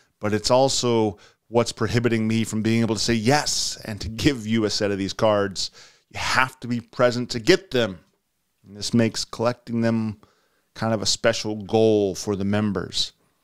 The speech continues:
If I sent you a set of them, well, then I'd be committing something <laughs> kind of like a cardinal sin in the eyes of the members here. And, well, I might be on a restricted status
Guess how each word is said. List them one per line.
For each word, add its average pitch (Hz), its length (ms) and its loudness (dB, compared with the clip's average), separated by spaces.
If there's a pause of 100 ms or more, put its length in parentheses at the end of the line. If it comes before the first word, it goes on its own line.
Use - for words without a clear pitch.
(400)
If - 140 -20
I 104 80 -4
sent 117 380 0
you 117 140 4
a 104 60 0
set 147 300 2
of 123 120 4
them, 107 420 -2 (640)
well, 107 100 -6
then 107 200 0
I'd 110 120 0
be 117 80 -4
committing 160 460 -2
something 117 480 -2
<laughs> 98 80 -8
kind 135 280 0
of 117 80 0
like 110 220 -2
a 98 40 -8
cardinal 110 560 -4
sin 113 640 0 (580)
in 107 120 -16
the 107 100 -2
eyes 107 240 2
of 101 60 -4
the 104 80 -4
members 113 460 2
here. 95 300 2
And, 95 240 -2 (460)
well, 101 300 0
I 95 180 -2
might 107 320 -2
be 107 260 2
on 98 260 0
a 92 200 -4
restricted 92 540 -4
status 107 800 -2